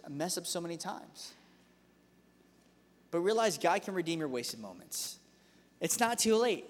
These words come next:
It is never too late for a person to come to Jesus, ever. And some of us have regrets, like we've left sin, and it, all of a sudden it's like, "You know what? It wasn't that bad. It wasn't that bad.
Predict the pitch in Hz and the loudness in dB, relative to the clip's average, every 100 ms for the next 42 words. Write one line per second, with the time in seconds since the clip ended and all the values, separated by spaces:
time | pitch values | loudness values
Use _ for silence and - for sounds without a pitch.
0 | - 214 220 175 175 240 269 233 214 185 | -2 2 2 2 6 6 6 4 6 6
1 | 185 185 175 - 220 214 160 151 156 165 | 6 4 2 4 2 4 0 -2 -4 -4
2 | 165 160 226 151 - - - - - 196 | -4 -6 -6 -8 -10 -12 -14 -20 -6 -2
3 | 220 175 - - - - _ _ _ _ | -2 -2 -6 -20 -20 -20 _ _ _ _
4 | _ _ _ _ 160 180 269 294 214 208 | _ _ _ _ 2 8 10 10 8 8
5 | 208 208 196 254 240 196 170 175 151 156 | 6 6 8 6 6 6 8 6 6 8
6 | 220 254 - - - - - - - 240 | 8 8 4 -6 -10 -16 -4 0 6 6
7 | 180 165 180 175 - - 185 247 233 208 | 6 4 2 -2 -10 0 4 4 4 2
8 | 240 240 226 226 262 233 240 262 302 214 | 2 0 -2 -2 -2 -2 0 2 2 -2
9 | 311 381 403 - - - - - - - | -4 -4 -4 -6 -4 -6 -6 -10 -14 -20
10 | _ _ _ _ _ _ _ _ 330 427 | _ _ _ _ _ _ _ _ 2 4
11 | 440 427 427 403 381 247 | 4 2 4 6 6 4